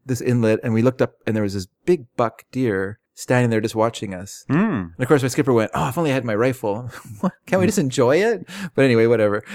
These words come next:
Speaker 1: So then we, uh, 'cause we could enjoy it as food, I guess, as
Speaker 2: Right.
Speaker 1: well, but whatever. So then
Speaker 2: Because the buck also had a rifle at the moment. It was
Speaker 1: the,
Speaker 2: very
Speaker 1: yes,
Speaker 2: dangerous.
Speaker 1: that's right. We, I wish we, <laughs>
Speaker 2: Wish we had our
Speaker 1: wish
Speaker 2: gun,
Speaker 1: we had
Speaker 2: too.
Speaker 1: our gun too. But yes.
Speaker 2: And he's
Speaker 1: So
Speaker 2: like, "Move along."
Speaker 1: Mm-hmm. Luckily, that was just the first act.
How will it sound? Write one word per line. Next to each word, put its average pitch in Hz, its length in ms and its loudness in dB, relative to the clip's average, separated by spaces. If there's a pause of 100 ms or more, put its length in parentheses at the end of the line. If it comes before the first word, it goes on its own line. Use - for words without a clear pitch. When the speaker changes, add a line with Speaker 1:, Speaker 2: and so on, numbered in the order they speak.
(140)
Speaker 1:
So - 120 -2
then 151 140 4
we, 139 240 6
uh, 107 200 4
'cause - 180 0
we 143 60 -8
could 123 140 2
enjoy 107 300 4
it 98 80 2
as 101 160 0
food, 107 280 -2
I 98 60 -2
guess, 95 140 -4
as 95 60 -8
Speaker 2:
Right. 95 140 4
Speaker 1:
well, 87 120 -4
but 95 140 0
whatever. 87 280 -4 (280)
So - 100 -4
then 147 340 4 (100)
Speaker 2:
Because 147 260 2
the 123 120 2
buck 123 280 4
also 107 240 4
had 95 140 -2
a 90 40 -2
rifle 85 300 -2
at - 80 -10
the 87 60 -10
moment. 80 260 -6
It 76 60 -6
was 73 80 -6
Speaker 1:
the, - 80 6
Speaker 2:
very 92 160 2
Speaker 1:
yes, 151 260 4
Speaker 2:
dangerous. 104 200 -6
Speaker 1:
that's 160 200 0
right. 127 180 4
We, 113 220 0
I 131 60 -2
wish 165 260 2
we, 165 160 -8 (280)
<laughs> - 20 -
Speaker 2:
Wish 127 240 2
we 139 140 6
had 143 200 6
our 117 100 6
Speaker 1:
wish 113 140 4
Speaker 2:
gun, 107 60 0
Speaker 1:
we 196 80 6
had 185 100 6
Speaker 2:
too. 160 60 6
Speaker 1:
our 151 60 6
gun 143 200 2
too. 131 280 0 (380)
But 117 380 -2
yes. 90 380 -2 (180)
Speaker 2:
And 110 100 0
he's 107 80 2
Speaker 1:
So 107 60 2
Speaker 2:
like, 107 180 2
"Move 120 180 4
along." 95 340 2
Speaker 1:
Mm-hmm. 135 260 0 (420)
Luckily, 156 220 4
that 135 120 4
was 127 120 2
just 120 120 -8
the 120 80 0
first - 300 0
act. - 400 -6